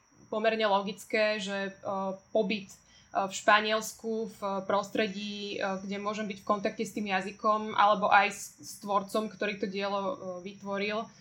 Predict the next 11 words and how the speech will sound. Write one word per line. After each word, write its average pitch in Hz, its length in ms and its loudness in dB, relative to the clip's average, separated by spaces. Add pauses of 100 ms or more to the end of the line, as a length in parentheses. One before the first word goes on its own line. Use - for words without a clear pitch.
(640)
Uh, 190 400 0
prípadne 208 640 2
môže, 208 240 -6
ke-, 240 160 2
ak 233 160 4
môžem 226 320 0
spolupracovať 214 720 2
s 214 80 -6
nejakým 214 320 -2
mentorom, 214 720 2
uh, - 640 0